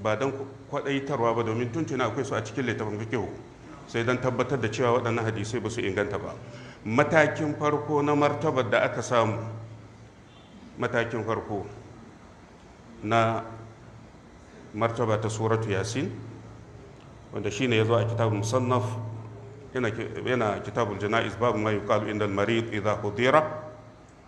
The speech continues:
A Kitabul Musannaf yana juz'i na uku, shafi na ɗari da ishirin da hudu, hadisin Ma'aqil bin Yasarin. Hadisin Ma'aqil bin Yasarin ya zo da riwaya daban-daban game da Suratu Yasin, amma a matakin farko, da shi ne yake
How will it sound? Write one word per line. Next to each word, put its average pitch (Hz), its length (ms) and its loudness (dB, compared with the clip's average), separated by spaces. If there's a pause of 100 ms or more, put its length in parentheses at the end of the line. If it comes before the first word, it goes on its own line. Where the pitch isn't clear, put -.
(380)
A 110 100 0
Kitabul 151 440 0
Musannaf 110 500 -2
yana 110 420 0
juz'i 104 300 -4
na 104 100 0
uku, 110 120 -6
shafi 110 340 -2
na 104 140 4
ɗari 101 260 -2
da 95 60 -2
ishirin 98 320 -2
da 92 60 -4
hudu, 82 260 -6 (280)
hadisin 117 380 0
Ma'aqil 113 580 2
bin 110 160 0
Yasarin. 98 520 0 (800)
Hadisin 123 400 0
Ma'aqil 120 320 2
bin 117 120 0
Yasarin 113 460 2
ya 110 140 2
zo 113 120 0
da 110 120 -2
riwaya 107 360 2
daban-daban 117 760 0
game 110 200 0
da 101 260 2
Suratu 113 440 -4
Yasin, 117 540 0 (360)
amma 101 200 2
a 110 60 2
matakin 110 460 0
farko, 110 380 0 (1300)
da 90 60 -6
shi 120 200 0
ne 110 160 6
yake 107 160 0